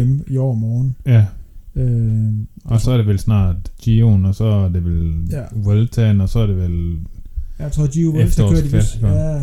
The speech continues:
Speaker 1: så
Speaker 2: Ja, de
Speaker 1: kommer
Speaker 2: bliver
Speaker 1: der,
Speaker 2: lidt på samme
Speaker 1: der
Speaker 2: tid.
Speaker 1: kommer klassikere, mens de kører Giroen også. Jeg tror, at Giroen og Vueltaen er vist det s-,
Speaker 2: Ja.
Speaker 1: ja, øh.
Speaker 2: Åh, det bliver godt. De skal bare holde ud.
Speaker 1: Ja, jeg tænker
Speaker 2: Lige de bobler der.
Speaker 1: Altså, jeg tænker, som vi snakker om før også, at V M, tænker jeg nok ikke nødvendigvis bliver verdens mest spændende løb.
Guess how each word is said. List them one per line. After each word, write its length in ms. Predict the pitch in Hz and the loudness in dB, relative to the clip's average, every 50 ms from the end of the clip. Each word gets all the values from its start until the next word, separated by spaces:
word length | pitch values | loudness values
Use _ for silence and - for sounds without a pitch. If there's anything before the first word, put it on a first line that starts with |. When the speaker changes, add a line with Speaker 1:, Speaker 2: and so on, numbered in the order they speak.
| 127 - | -8 -6
Speaker 1:
så 60 | - 127 | -2 2
Speaker 2:
Ja, 60 | 120 | 2
de 60 | 113 | 4
Speaker 1:
kommer 120 | 120 120 | 4 4
Speaker 2:
bliver 120 | 113 117 113 | 2 2 0
Speaker 1:
der, 40 | 113 | 0
Speaker 2:
lidt 120 | 113 110 | 0 -2
på 60 | - | -2
samme 180 | - 113 110 113 | 0 0 0 0
Speaker 1:
der 60 | 113 | 2
Speaker 2:
tid. 60 | 113 | 2
Speaker 1:
kommer 120 | 107 101 95 | 2 2 0
klassikere, 460 | - 160 175 180 180 165 143 139 143 | 0 0 -2 -2 -2 -2 -2 -2 0
mens 180 | 160 170 156 | 0 0 0
de 100 | - 139 | 0 -2
kører 220 | 127 - 135 127 120 | -2 0 0 2 0
Giroen 320 | 113 - 147 151 147 139 | 0 -2 -2 -2 -2 0
også. 180 | 127 131 131 135 | 0 -2 -2 -2
Jeg 60 | 123 | -2
tror, 140 | - 156 151 | 0 0 0
at 60 | 131 | 0
Giroen 260 | - - 170 165 147 | 0 2 2 2 2
og 100 | 131 120 | 2 0
Vueltaen 320 | 127 139 147 - 127 117 117 | 0 -2 -2 -2 -4 -2 -2
er 40 | |
vist 180 | 120 135 131 - | -2 -4 -4 -6
det 80 | - - | -8 -12
s-, 140 | - - - - - - - - - - | -12 -14 -20 -20 -20 -20 -16 -8 -4 -2
Speaker 2:
Ja. 60 | - - - - - | -2 -2 -2 -4 -4
Speaker 1:
ja, 100 | - 120 123 127 - - - - | -2 0 0 0 0 -2 -2 -2
øh. 100 | 117 117 123 127 - - - - - - - | -2 -2 -2 -2 -4 -6 -8 -8 -8 -8 -6
Speaker 2:
Åh, 320 | - 139 127 117 107 98 90 - - | 0 2 4 4 4 4 2 -2 -2
det 80 | 92 | -4
bliver 140 | 87 90 90 | -4 -4 -4
godt. 260 | 87 92 90 - - | -4 -4 -6 -6 -4
De 60 | - 98 | -4 -4
skal 180 | - - 110 | -2 -2 0
bare 340 | 101 104 101 98 95 95 - - - | 0 2 2 0 -2 -2 -4 -4 -4
holde 320 | - - 120 120 117 123 | -2 2 6 6 8 8
ud. 180 | 127 135 131 - - - - - - - - | 8 6 6 2 -2 -6 -6 -6 -6 -8 -8
Speaker 1:
Ja, 80 | - - - - - | -8 -8 -6 -6 -4
jeg 80 | 113 110 | -2 2
tænker 240 | 165 170 156 143 | 4 6 6 6
Speaker 2:
Lige 120 | 127 113 113 | 6 6 4
de 40 | 110 | 4
bobler 300 | 107 113 113 113 107 101 | 4 4 4 4 2 2
der. 240 | 98 101 98 95 92 - - - | 2 2 2 0 0 -2 -6 -10
Speaker 1:
Altså, 220 | - 139 139 143 | -6 -4 0 0
jeg 80 | 151 143 | 2 4
tænker, 200 | 151 165 165 156 | 4 4 4 4
som 120 | 143 143 | 4 4
vi 60 | 139 135 | 2 2
snakker 340 | 131 147 139 139 139 139 | 2 2 2 2 2 0
om 120 | 135 135 131 | 0 0 0
før 180 | - 143 139 | 0 0 0
også, 240 | 135 123 127 120 123 | 0 0 0 -2 -4
at 200 | 127 120 120 127 | -6 -6 -4 0
V 240 | 147 156 151 135 123 | 2 2 4 4 2
M, 180 | 120 120 117 110 - - | 0 0 0 -2 -2 -4
tænker 260 | - - 135 135 127 120 | -6 -2 -2 -2 -2 -2
jeg 100 | 113 123 | -4 -4
nok 140 | 127 127 | -4 -2
ikke 140 | 127 123 120 | -2 -2 -2
nødvendigvis 460 | 120 123 131 127 131 135 135 120 113 | -2 -2 -2 0 2 2 2 2 0
bliver 140 | - 131 120 | 0 0 0
verdens 320 | 117 120 123 123 110 110 120 | -2 -2 -2 -4 -4 -2 0
mest 200 | 127 123 113 - | 0 0 0 0
spændende 260 | - 151 160 165 147 | 0 2 2 4 4
løb. 220 | 131 131 127 117 | 2 2 2 4